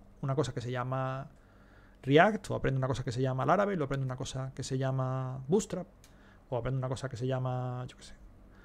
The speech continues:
¿Y qué es? No sé lo que estoy usando. Es una tecnología, es una cosa que utilizo, pero no tengo claro qué es y para qué sirve, ¿vale? Una librería. Una librería es un conjunto de código que ya está hecho. Esto va a ser común a todo lo que vamos a hablar,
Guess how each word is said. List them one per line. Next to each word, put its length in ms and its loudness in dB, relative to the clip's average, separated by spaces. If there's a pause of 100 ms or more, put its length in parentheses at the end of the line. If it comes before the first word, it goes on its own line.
(240)
¿Y 160 0
qué 360 6
es? 360 -8
No 100 -2
sé 120 2
lo 100 2
que 80 -2
estoy 260 -2
usando. 300 -2
Es 80 -6
una 120 0
tecnología, 600 2
es 100 -2
una 80 -2
cosa 160 -2
que 60 4
utilizo, 360 0
pero 140 -2
no 120 2
tengo 200 2
claro 340 4 (160)
qué 160 2
es 120 2
y 40 0
para 200 -2
qué 80 -8
sirve, 360 -12
¿vale? 220 -4 (2000)
Una 160 4
librería. 460 4 (240)
Una 100 6
librería 240 8
es 80 4
un 80 2
conjunto 280 0
de 20 -4
código 200 6
que 60 6
ya 60 6
está 200 -4
hecho. 220 -8 (500)
Esto 220 6
va 60 12
a 40 10
ser 200 8
común 280 8
a 80 6
todo 140 8
lo 60 10
que 80 8
vamos 260 6
a 40 4
hablar, 260 0